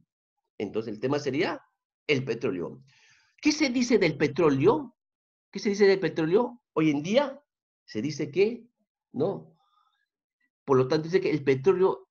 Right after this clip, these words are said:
es para la humanidad más valioso que el oro. Eso se está diciendo, ¿no? Como idea principal, ¿no? Como idea principal. Por sus cualidades, el valor del petróleo es mayor que el del oro. Esa es la idea,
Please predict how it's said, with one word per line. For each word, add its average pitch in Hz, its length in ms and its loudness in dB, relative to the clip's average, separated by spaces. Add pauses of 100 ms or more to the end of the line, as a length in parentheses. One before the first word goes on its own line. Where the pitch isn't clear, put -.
(120)
es 180 180 -4
para 147 200 -2
la 131 100 2
humanidad 147 360 -2
más 160 440 0
valioso 139 640 0
que 185 360 0 (320)
el 104 220 -2
oro. 82 460 -2 (200)
Eso - 240 -2
se - 120 -14
está 139 180 -8
diciendo, 143 720 -6 (320)
¿no? - 280 -4
Como 120 240 0
idea 127 460 -2 (180)
principal, 185 1400 -6 (400)
¿no? - 320 -12 (180)
Como 120 180 -4
idea 120 180 2
principal. 92 260 -12 (340)
Por 123 120 2
sus - 80 -8
cualidades, 147 480 0
el 123 120 0
valor 113 260 0
del 151 140 -2
petróleo 127 460 -4
es 123 180 -2
mayor 131 540 -4 (340)
que 135 260 -8
el 226 300 -8 (320)
del 80 260 -6
oro. 60 440 -8 (200)
Esa 127 220 -8
es 139 60 -8
la 123 100 -4
idea, 143 420 -6